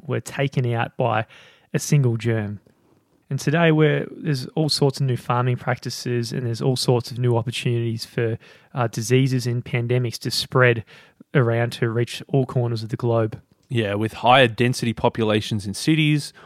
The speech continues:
Speaker 2: with new farming practices where you've got animals living in unhealthy conditions in close proximity to humans, plus when you've got people travelling from different areas all around the world, there's gonna be a lot more risk that these diseases can spread. Things like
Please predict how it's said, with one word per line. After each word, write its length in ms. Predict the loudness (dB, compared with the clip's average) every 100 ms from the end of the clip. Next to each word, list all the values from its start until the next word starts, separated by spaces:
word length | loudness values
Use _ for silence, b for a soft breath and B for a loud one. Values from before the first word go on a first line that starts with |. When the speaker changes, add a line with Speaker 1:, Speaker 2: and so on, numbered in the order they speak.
| B
Speaker 2:
with 120 | -4
new 160 | -2 -2
farming 340 | 0 0 0
practices 480 | -2 -2 -2 -4 0
where 100 | 2
you've 80 | 2
got 140 | 0
animals 420 | 2 2 4 2 0
living 280 | 0 0
in 100 | -2 -2
unhealthy 500 | -2 0 0 -2 -4
conditions 540 | -8 -2 -2 -2 -4
in 80 | -6
close 320 | -4 2 2
proximity 540 | 2 -2 -2 -4 -4 -4
to 60 | -4
humans, 440 | 0 0 0 -4 b b b -2
plus 260 | 0 0
when 100 | 0
you've 140 | 0 2
got 260 | 0 0
people 300 | -2 -2 -2
travelling 560 | -2 2 2 2 0 -4 b b
from 180 | -4
different 280 | 0 0 2
areas 380 | 4 4 4 2
all 200 | -2 -2
around 260 | 0 0 -2
the 60 |
world, 380 | 4 6 6 2 B B
there's 100 | -8
gonna 120 | -4 -2
be 80 |
a 40 | 2
lot 160 | 2
more 140 | 2 2
risk 300 | 2 0 -4
that 140 | -4
these 180 | -2 -2
diseases 420 | -4 -4 -4 -6
can 140 | -10 -12
spread. 360 | -8 -6 -6
Things 280 | -8 -6 -4
like 160 | -4